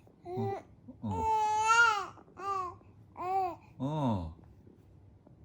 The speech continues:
그래갖고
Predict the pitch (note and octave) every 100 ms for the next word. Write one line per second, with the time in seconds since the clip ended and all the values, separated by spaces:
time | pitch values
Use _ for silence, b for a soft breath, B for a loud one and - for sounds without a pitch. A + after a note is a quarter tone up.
0 | F4+ - G4 F#4 - - - - - -
1 | - - - - - C3 D3 C#3+ - A#2
2 | F#2